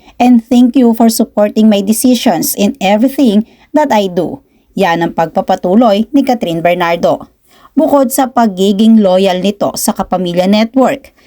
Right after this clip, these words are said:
ay naibahagi din ni Direk Bobot ang nakasama niya sa trabaho sa Going Bulilit. Katulad ni Angel Locsin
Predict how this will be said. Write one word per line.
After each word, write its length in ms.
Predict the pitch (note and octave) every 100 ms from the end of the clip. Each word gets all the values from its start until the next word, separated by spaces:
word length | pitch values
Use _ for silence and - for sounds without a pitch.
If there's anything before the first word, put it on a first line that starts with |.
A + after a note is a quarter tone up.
| C4
ay 80 |
naibahagi 880 | C#4+ C4+ B3+ B3+ A3 A3 A3 G#3+ G#3
din 240 | G#3 F3 F#3
ni 80 |
Direk 320 | F#3 G3 F#3+ -
Bobot 480 | G3 F#3+ F#3+ C4+
ang 240 | - F3+ F3
nakasama 640 | F#3+ G#3 G#3 G#3 F#3+ F3+
niya 240 | G3 G#3+ F3
sa 80 | -
trabaho 640 | A3 F3+ F3 F#3 G#3 B3 A3+
sa 160 | B3
Going 400 | G3+ E3+ D#3+ E3
Bulilit. 560 | F3 F3 F3 E3+ - _ _ _ _ _
Katulad 480 | D4+ D4 C#4 B3 A3+
ni 160 | G#3+
Angel 240 | G#3+ A3 G#3+
Locsin 480 | G3 - A3 F#3